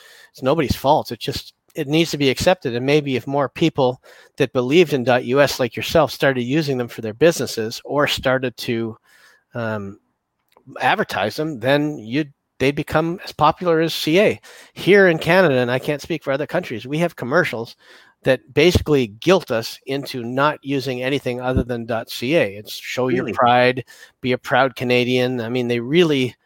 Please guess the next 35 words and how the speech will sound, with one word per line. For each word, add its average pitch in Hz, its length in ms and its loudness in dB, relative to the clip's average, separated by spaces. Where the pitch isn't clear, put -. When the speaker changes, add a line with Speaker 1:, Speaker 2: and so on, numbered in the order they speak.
Speaker 1:
they 139 100 2
hit 175 140 2
us 165 120 2
hard 151 320 4
on 127 100 2
the 120 80 -2
T - 220 -8
V 139 100 -2
networks 117 480 -6
about 113 280 -6
dot 113 220 -4
C 107 240 -6
A. 98 160 -6
Very 147 300 4
Speaker 2:
That's 113 80 0
Speaker 1:
hard. 95 160 -2
Speaker 2:
good. - 100 -20
Speaker 1:
And 117 100 -4
Speaker 2:
That's 135 180 -4
Speaker 1:
it's, - 100 -2
Speaker 2:
good. 127 80 -2
Speaker 1:
uh, 113 260 -2
Speaker 2:
But - 140 -8
then 208 160 4
Speaker 1:
hey, 180 60 8
even 196 200 6
Speaker 2:
Google 170 60 2
Speaker 1:
if 160 60 -4
Speaker 2:
is - 140 -12
Speaker 1:
they 123 80 -12
Speaker 2:
does 160 140 0
the 151 60 -14
same. 175 300 -4
Speaker 1:
Yeah. 185 160 2
Speaker 2:
Uh, 123 420 2